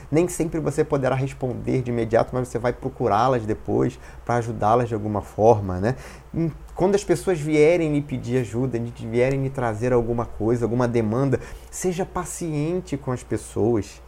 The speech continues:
"Ah, não, mas eu sou muito ocupado." De novo, cuidado com a palavra ocupado. "Você não tem o tempo agora." Então diga pra pessoa: "Olha, isso que você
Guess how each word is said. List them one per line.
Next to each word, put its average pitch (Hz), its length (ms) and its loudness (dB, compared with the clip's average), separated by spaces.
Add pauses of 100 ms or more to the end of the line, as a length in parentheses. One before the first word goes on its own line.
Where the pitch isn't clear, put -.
(280)
"Ah, 143 120 2
não, 170 100 2
mas 160 140 2
eu 170 80 0
sou 160 160 -4
muito 165 320 -4
ocupado." 147 640 2
De 110 160 -4
novo, 120 180 0
cuidado 110 380 2
com 143 80 0
a - 20 -4
palavra 123 340 4
ocupado. 110 540 4 (320)
"Você - 140 -4
não 175 120 2
tem 175 200 0
o 180 60 -2
tempo 170 420 -2
agora." 139 500 4 (260)
Então 269 220 0
diga 262 220 4
pra 233 160 2
pessoa: 208 480 2 (200)
"Olha, 147 300 6
isso - 240 -8
que 220 100 -8
você 185 440 -2